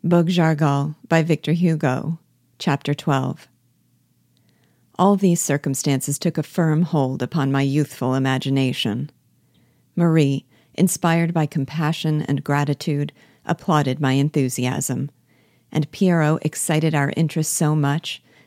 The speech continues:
that I determined to see him and serve him. I pondered over means of speaking to him.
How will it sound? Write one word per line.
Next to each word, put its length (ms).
that 100
I 140
determined 460
to 100
see 320
him 360
and 180
serve 440
him. 400
I 100
pondered 480
over 220
means 320
of 120
speaking 540
to 220
him. 340